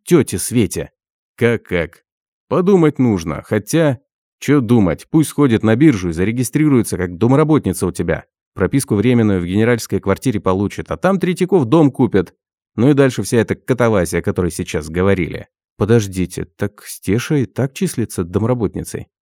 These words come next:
Числится, но у генерала Пономарева, а ты как-то не Пономарев и уж точно не генерал. Лейтенант Василий Иосифович завтра зовет. Вот и я говорю, что не генерал. Все, Володя, пойдем.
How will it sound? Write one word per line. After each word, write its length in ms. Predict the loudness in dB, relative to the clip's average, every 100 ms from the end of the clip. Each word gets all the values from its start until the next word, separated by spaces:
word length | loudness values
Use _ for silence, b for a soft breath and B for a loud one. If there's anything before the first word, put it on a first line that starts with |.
| _
Числится, 680 | -4 -2 0 0 0 0 -2
но 240 | 0 2 2
у 60 |
генерала 500 | 4 6 6 6 4
Пономарева, 720 | 2 2 4 4 4 2 0 -2
а 40 |
ты 260 | 0 -2 0
как-то 440 | 0 -2 0 2
не 200 | 4 2
Пономарев 640 | 2 0 2 4 4 2
и 40 | -2
уж 160 | -4
точно 380 | -4 -2 0 2
не 140 | 2
генерал. 580 | 2 2 2 2 -2 -8 _ _
Лейтенант 800 | -4 -2 -2 -4 -4 -4 -4 -4
Василий 440 | -2 -2 0 0 2
Иосифович 580 | 0 -2 -4 -4 -2 -2
завтра 320 | -2 -2 -4
зовет. 460 | -2 0 -2 -6 _ _ _ _ -6
Вот 280 | -2 0 2
и 40 |
я 180 | 2 2
говорю, 360 | 2 0 -2 -6
что 260 | -10 -10
не 260 | -4 -2 0
генерал. 580 | 2 4 4 0 -2 -14 _ _
Все, 300 | _ 0 4
Володя, 440 | 4 4 0 -4 -6
пойдем. 460 | -2 0 0 -4